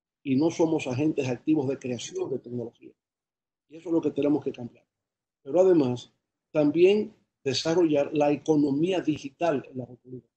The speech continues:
Desarrollarla como una manera de generar transacciones diversas.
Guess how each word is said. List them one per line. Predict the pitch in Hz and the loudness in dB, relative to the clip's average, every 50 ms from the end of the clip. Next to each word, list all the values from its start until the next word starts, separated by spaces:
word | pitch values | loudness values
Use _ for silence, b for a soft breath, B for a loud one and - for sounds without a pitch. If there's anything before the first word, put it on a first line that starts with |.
| _ _ _ _ _ _ _ _ _ _ _ _ _ _ _ _ _ _ _ _ _ _ | _ _ _ _ _ _ _ _ _ _ _ _ _ _ _ _ _ _ _ _ _ _
Desarrollarla | 147 131 151 147 139 156 156 160 160 165 175 190 202 208 196 - | -20 -14 -14 -4 0 2 4 4 4 4 2 2 0 0 -2 -2
como | _ 160 143 139 143 | _ 0 2 2 4
una | 156 165 170 | 4 4 2
manera | 180 175 160 151 147 160 170 160 147 | 2 2 2 2 2 2 2 0 0
de | 123 131 143 143 131 | 0 0 -2 -2 -2
generar | 139 135 135 135 135 147 151 151 | -2 -4 -2 0 0 0 -2 -2
transacciones | - 151 156 139 127 147 127 - - 151 143 151 143 123 | -4 -4 -4 -2 -2 -6 -8 -6 -2 0 0 2 2 0
diversas. | 127 135 151 185 170 - - - - - - | 0 0 0 0 0 -4 -6 -10 -14 -20 -20